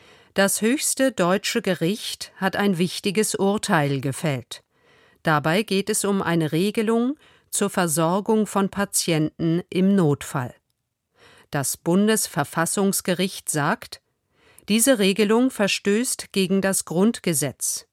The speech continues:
Einige Ärztinnen und Ärzte hatten geklagt. In der Medizin gibt es eine Methode. Die Methode heißt Triage.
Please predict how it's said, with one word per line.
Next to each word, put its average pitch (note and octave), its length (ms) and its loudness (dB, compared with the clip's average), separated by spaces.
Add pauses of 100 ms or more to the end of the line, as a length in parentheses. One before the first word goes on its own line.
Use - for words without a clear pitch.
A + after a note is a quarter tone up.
(680)
Einige G#3+ 500 2
Ärztinnen G#3+ 720 0
und F#3+ 320 -2
Ärzte D#3 560 0 (160)
hatten F3+ 480 -2
geklagt. - 760 -8 (1200)
In G#3+ 200 4
der A3 140 6
Medizin A#3 600 2
gibt A3 260 0
es - 180 -2
eine F#3+ 280 2
Methode. F#3 720 2 (600)
Die G3 100 6
Methode F3+ 640 2
heißt F#3 460 0 (120)
Triage. E3+ 800 0